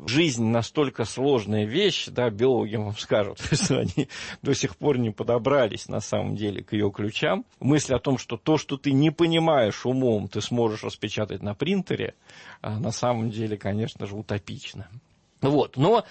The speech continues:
возвращаемся всё-таки к нашей основной теме, к теме дипломатии. Понимаете, э, вы совершенно правы, когда вы сказали,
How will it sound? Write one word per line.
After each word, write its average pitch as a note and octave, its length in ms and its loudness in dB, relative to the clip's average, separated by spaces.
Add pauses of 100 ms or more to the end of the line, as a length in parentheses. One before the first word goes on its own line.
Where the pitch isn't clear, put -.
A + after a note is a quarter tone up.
(140)
возвращаемся C#3 880 2
всё-таки G#2 680 -2
к - 80 -12
нашей A2 360 -2
основной A2 400 -4
теме, G#3 340 -2
к - 80 -12
теме A2+ 320 -4
дипломатии. A2+ 1000 -4 (100)
Понимаете, G#3 580 2
э, B2+ 500 4
вы E3+ 140 4
совершенно F3 420 0
правы, D#3+ 260 4
когда C3 240 0
вы B2 100 0
сказали, E3+ 880 2